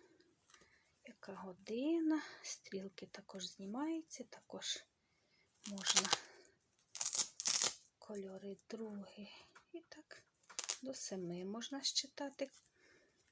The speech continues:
Дальше розворот у нас космос. На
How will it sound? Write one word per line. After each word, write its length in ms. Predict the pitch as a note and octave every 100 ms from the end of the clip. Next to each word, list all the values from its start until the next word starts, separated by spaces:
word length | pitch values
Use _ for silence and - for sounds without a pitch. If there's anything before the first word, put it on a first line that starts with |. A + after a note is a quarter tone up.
| _ _ _ _ _ _
Дальше 720 | A3+ G3 G#3+ C#4+ D4+ - C#4+
розворот 760 | C4+ A3 G3+ F3+ F3 G3 A#3+ -
у 40 |
нас 280 | G3+ G3+ - -
космос. 1000 | - F#3 G3 F3 - - F3 - - - - _ _ _ _ _ _ _ _ _ _ _ _ _ _ _ _ _ _ _
На 340 | G#3+ F#3+ F#3+